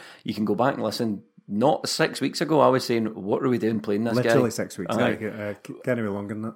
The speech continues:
Speaker 1: But nobody has taken an opportunity the way I've seen Ryan Christie take one, and to go from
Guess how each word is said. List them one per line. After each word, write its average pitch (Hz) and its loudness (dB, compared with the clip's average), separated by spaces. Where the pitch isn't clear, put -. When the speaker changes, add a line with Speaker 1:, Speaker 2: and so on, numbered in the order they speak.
Speaker 1:
But 110 2
nobody 151 4
has 113 -8
taken 104 -4
an 98 -6
opportunity 95 -6
the 92 -4
way 92 -2
I've 90 -4
seen 87 -8
Ryan 87 -6
Christie 90 -10
take 90 -6
one, 90 -2
and 95 -4
to 101 -4
go 143 2
from 95 -6